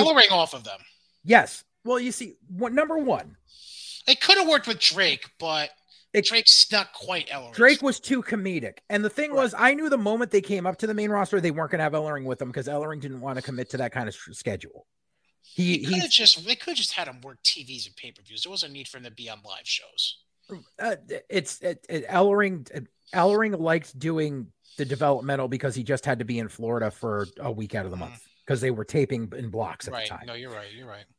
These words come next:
Speaker 2: And 'cause Ellering, Ellering, that's, Ellering was brought in on a per diem thing because Ellering had, does other stuff. He trains people to do the Iditarod.
Speaker 1: Mm-hmm.
Speaker 2: Um, so, and, you know, he's, he's older, he's retired. What they should have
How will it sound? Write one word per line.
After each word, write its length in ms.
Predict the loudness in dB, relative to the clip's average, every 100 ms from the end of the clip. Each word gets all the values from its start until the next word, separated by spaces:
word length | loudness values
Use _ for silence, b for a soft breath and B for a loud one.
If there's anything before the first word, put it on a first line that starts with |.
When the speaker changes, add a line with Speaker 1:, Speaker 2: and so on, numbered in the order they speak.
| _
Speaker 2:
And 180 | 2 2
'cause 180 | -6 2
Ellering, 420 | 6 6 4 2
Ellering, 400 | 2 2 -2 -2
that's, 360 | -4 -4 -8 -16 _ _ -8
Ellering 320 | -4 -2 -2
was 140 | -2
brought 280 | 2 4 4
in 120 | 2
on 140 | -2 -4
a 20 |
per 140 | -6
diem 240 | -6 -8 -6
thing 160 | -8
because 220 | -6 -2 0
Ellering 340 | 0 -2 -2
had, 140 | -2
does 180 | -2 -2
other 180 | -2 -4
stuff. 240 | -4 -6
He 100 | -4
trains 280 | -6 -4 -4
people 240 | -4 -6 -4
to 80 |
do 100 | -4
the 120 | -2 -2
Iditarod. 520 | -2 -4 -4 -10 -14 _ _ _ _ _
Speaker 1:
Mm-hmm. 160 | -14 -6
Speaker 2:
Um, 320 | -6 -6 -10 _ _ _ _ _ _ _ _ -20 _
so, 460 | -12 4 4 4 -2 -10 _ 0
and, 240 | 0 0
you 180 | -6 -6
know, 60 | -6
he's, 300 | -4 -6 -8
he's 180 | -10 -4
older, 300 | -2 -2 -4
he's 180 | -4 -6
retired. 540 | -8 -4 -4 -6 -10 b b b b
What 300 | -2 -2 0
they 140 | -2
should 400 | -2 -4 4 6
have 240 | 6 0